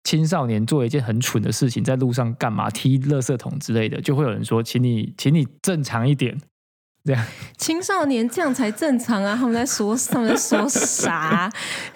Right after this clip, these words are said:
Speaker 1: <laughs> 呃，蛮有趣的，
Speaker 2: 你刚刚讲的那个 behavior，
Speaker 1: 对。
Speaker 2: 好，没有，对，岔出话题，但刚刚那个行径，我就觉得，啊，这边的thirteen year old boy，好，这又可以开另外一集讲。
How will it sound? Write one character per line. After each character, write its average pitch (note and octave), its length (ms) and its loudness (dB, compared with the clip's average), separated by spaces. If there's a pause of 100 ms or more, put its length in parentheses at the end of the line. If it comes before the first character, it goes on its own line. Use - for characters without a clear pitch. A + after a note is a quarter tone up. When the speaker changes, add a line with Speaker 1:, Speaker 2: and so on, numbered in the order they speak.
(420)
Speaker 1:
<laughs> C5+ 640 -2
呃， B2 160 2
蛮 A#2 220 0
有 A#2 160 2
趣 A2+ 240 -2
的， - 160 -8
Speaker 2:
你 B3+ 80 2
刚 A#3+ 160 -2
刚 A#4+ 80 0
讲 A#3+ 180 -2
的 B3+ 160 -2
那 G4 40 -6
个 C#4 120 -2
behavior， B3+ 360 0
Speaker 1:
对。 F3+ 140 -2
Speaker 2:
好， F3 200 0
没 F3 60 0
有， E3 100 -2
对， E3 200 -2
岔 G3+ 280 -4
出 G3+ 240 -2
话 G3 240 -2
题， E3 180 -2
但 A3 160 0
刚 D4 140 -2
刚 E4+ 140 -2
那 G4+ 100 -2
个 B3 80 -4
行 A3+ 320 0
径， D4+ 180 0
我 F#3 80 0
就 A3 140 -2
觉 G#3+ 120 -2
得， F3+ 40 -2
啊， G3 200 -2
这 A3+ 120 -2
边 G#3+ 200 0
的 F#3 220 0
thirteen G#3 540 -2
year F3+ 220 0
old E3+ 280 0
boy， F3 360 -2
好， E3 120 -4
这 G#3 140 -2
又 G#3+ 100 0
可 G3+ 140 -4
以 D#3+ 60 -2
开 E3+ 240 -4
另 F3+ 120 -2
外 E3+ 140 0
一 E3+ 40 -2
集 - 200 -8
讲。 F3 200 -8